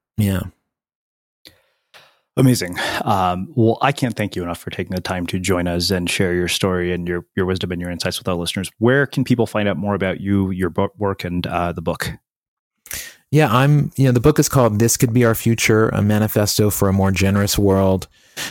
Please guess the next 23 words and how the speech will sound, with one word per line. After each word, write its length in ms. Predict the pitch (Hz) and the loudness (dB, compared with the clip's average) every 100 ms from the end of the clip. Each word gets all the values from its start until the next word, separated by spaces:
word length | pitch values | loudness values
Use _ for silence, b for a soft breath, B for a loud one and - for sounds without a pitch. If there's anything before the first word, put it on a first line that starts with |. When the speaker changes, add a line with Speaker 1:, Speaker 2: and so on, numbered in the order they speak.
| B | B
Speaker 1:
Um, 240 | 104 101 98 | 0 0 2
I 120 | 120 | 2
could 120 | 139 | 4
be 80 | 127 | 2
found 280 | 117 123 120 | 4 2 4
online 360 | 113 104 104 107 | 4 4 2 2
at 140 | 87 | 2
Y 300 | 98 90 101 | 4 4 4
strickler 520 | 110 - 101 - 104 | 0 0 0 2 2
dot 240 | 101 98 - | 4 2 2
com, 400 | 98 95 95 101 | 0 2 2 0
Y 300 | 90 90 92 | 2 2 4
S 320 | 90 92 - | 2 2 -2
T 240 | - - 95 | -2 0 4
R 260 | 90 90 - | 4 2 2
I 140 | 87 | 0
C 220 | - 95 | 2 -2
K 260 | - 92 90 | 0 0 2
L 180 | 92 92 | 2 2
E 100 | 90 | 2
R 180 | 90 | 2
dot 160 | 90 87 | 2 0
com. 420 | - 87 87 85 | 0 2 4 2